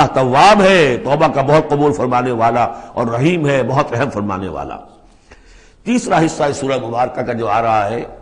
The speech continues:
یہ عظیم ترین مضامین پر مشتمل ہے۔ ابھی تک معاملہ سارا یا ایھا الذین آمنوا، یا ایھا الذین آمنوا، یا ایھا الذین آمنوا، آپ نے دیکھا یہ یوں سمجھیے کہ بارہ آیات میں پانچ مرتبہ یا ایھا الذین آمنوا آ چکا ہے۔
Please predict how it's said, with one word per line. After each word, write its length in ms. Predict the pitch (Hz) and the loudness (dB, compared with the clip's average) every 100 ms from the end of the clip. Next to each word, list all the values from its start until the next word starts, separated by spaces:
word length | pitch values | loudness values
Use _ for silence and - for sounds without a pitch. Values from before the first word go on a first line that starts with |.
| - - | -14 -8
یہ 140 | 131 | -4
عظیم 380 | 131 143 202 180 | 0 0 0 -2
ترین 340 | - 202 233 | 0 2 2
مضامین 420 | 165 135 127 127 120 | 0 -2 -2 -2 -6
پر 120 | 113 | -6
مشتمل 440 | 104 - 90 85 69 | -10 -10 -14 -14 -18
ہے۔ 40 | - _ _ _ _ _ _ _ _ _ _ _ _ _ _ _ - | -20 _ _ _ _ _ _ _ _ _ _ _ _ _ _ _ -2
ابھی 220 | - 233 | 2 2
تک 180 | 233 220 185 | 4 4 4
معاملہ 300 | 185 202 208 - | 2 4 2 4
سارا 260 | 175 190 185 | 4 4 4
یا 80 | 170 | 4
ایھا 220 | 170 175 | 4 4
الذین 340 | 170 160 165 160 | 2 2 2 2
آمنوا، 420 | 147 156 165 156 | 2 2 2 2
یا 120 | 151 | 4
ایھا 200 | 147 151 | 4 4
الذین 340 | 147 143 147 139 | 2 2 0 -2
آمنوا، 380 | 139 139 147 139 | -2 0 0 2
یا 120 | 135 | 2
ایھا 160 | 135 | 2
الذین 340 | 131 127 123 120 | 0 0 -2 -4
آمنوا، 420 | 117 120 127 131 | -4 -2 2 2
آپ 120 | 139 | 2
نے 60 | 151 | 0
دیکھا 360 | 143 165 185 190 | 0 2 4 4
یہ 200 | 175 180 - - - - - - | 4 0 -2 -8 -16 -20 -20 -6
یوں 120 | 143 | -2
سمجھیے 480 | 151 165 180 180 196 | 0 0 0 0 0
کہ 140 | 196 165 | 2 0
بارہ 520 | 123 147 170 196 196 - | 0 2 4 4 2 -2
آیات 520 | 123 147 147 160 170 139 | 0 2 2 2 0 0
میں 160 | 185 185 185 | -2 -2 2
پانچ 480 | 190 220 247 247 202 | 4 8 8 6 4
مرتبہ 500 | 190 175 180 185 180 | 2 2 2 2 4
یا 220 | 165 165 | 4 4
ایھا 220 | 160 160 | 4 4
الذین 320 | 147 147 147 | 4 4 2
آمنوا 400 | 139 131 131 123 | 2 0 0 -2
آ 40 | 90 | -6
چکا 260 | - - 104 | -10 -18 -20
ہے۔ 160 | - | -20